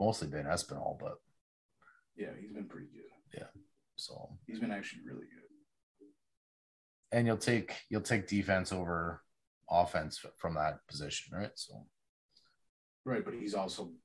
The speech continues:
Speaker 2: producing
Speaker 1: He's
Speaker 2: offense,
Speaker 1: producing
Speaker 2: too.
Speaker 1: it
Speaker 2: That's
Speaker 1: pretty
Speaker 2: the
Speaker 1: well,
Speaker 2: thing.
Speaker 1: yeah. Definitely better than, like, Biggio.
Speaker 2: Biggio.
Speaker 1: Although Biggio's been heating up a little bit lately, but, but anyway.
Speaker 2: I'm not, I'm not shaking that stuff roll with Espinal.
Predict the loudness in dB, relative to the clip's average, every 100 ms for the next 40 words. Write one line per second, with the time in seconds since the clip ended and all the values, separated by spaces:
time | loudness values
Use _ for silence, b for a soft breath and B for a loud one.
0 | -10 -4 2 4 4 0 0 6 8 8
1 | 8 8 8 6 2 -2 -4 0 0 0
2 | -4 -8 -10 -14 -20 _ _ _ b b
3 | b _ _ _ _ _ _ 10 10 8
4 | 10 10 10 4 2 -6 _ _ _ _
5 | _ _ _ -14 -12 -4 0 0 -2 -10
6 | -12 -16 _ _ _ -20 -20 -20 -20 _
7 | _ _ _ _ _ -20 -20 _ 2 2
8 | 2 0 -2 0 -2 -4 -4 -4 -4 -6
9 | -6 -6 -8 -8 -10 -10 -18 -14 -14 _
10 | _ _ _ _ _ _ _ _ _ _
11 | _ _ 6 8 6 -4 -14 _ _ -8
12 | -6 -4 -6 -6 -4 -4 -4 -8 -10 -14
13 | -16 -14 -14 -14 -12 -12 -14 -20 -20 -20
14 | -20